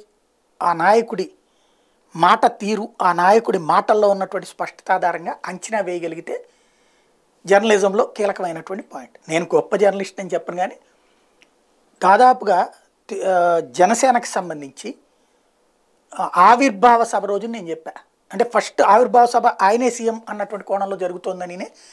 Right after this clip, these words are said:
నేను నమ్మా, అదే చెప్పా. ఆయన ఉపన్యాసం అంతా విన్నాక తెలుగుదేశానికి సిగ్నల్ ఇచ్చాడు ఆయన అని చెప్పా ఆ రోజునే.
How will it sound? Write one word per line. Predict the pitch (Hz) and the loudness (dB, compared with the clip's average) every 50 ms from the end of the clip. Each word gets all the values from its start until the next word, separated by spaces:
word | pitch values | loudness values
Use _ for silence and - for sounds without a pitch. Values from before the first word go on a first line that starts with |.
| _ _ - | _ _ 2
నేను | 202 226 233 233 | 2 4 4 4
నమ్మా, | 220 208 208 208 233 - - _ - - | 2 2 0 -2 -6 -8 -10 _ -6 -2
అదే | 196 214 214 | 0 0 0
చెప్పా. | 185 175 - - - - - _ _ _ _ _ _ _ _ _ _ _ - | 0 -2 -4 -6 -10 -20 -20 _ _ _ _ _ _ _ _ _ _ _ 2
ఆయన | 214 226 220 | 4 4 6
ఉపన్యాసం | 208 214 214 294 302 311 311 302 285 294 277 277 | 6 6 6 4 4 4 4 4 4 2 0 -2
అంతా | 262 262 226 - 262 | -4 -2 0 0 0
విన్నాక | 226 233 226 233 233 226 220 - 285 508 - _ _ _ _ _ _ _ _ _ - | 0 0 -2 -4 -4 -4 -4 -4 -6 -10 -10 _ _ _ _ _ _ _ _ _ 0
తెలుగుదేశానికి | 247 277 285 294 - 294 277 226 262 254 254 247 - | 2 2 4 4 4 4 4 4 4 2 0 0 -4
సిగ్నల్ | - 240 190 196 233 233 226 | -8 -8 -6 -4 -4 -4 -4
ఇచ్చాడు | 226 - - 220 190 185 175 | -6 -4 -2 -2 0 0 0
ఆయన | 175 165 175 | -2 -4 -6
అని | - - - | -8 -10 -10
చెప్పా | 175 - - - - - - - | -12 -14 -16 -20 -20 -14 -10 -6
ఆ | 196 | -4
రోజునే. | 185 170 147 151 - _ | -4 -4 -6 -8 -12 _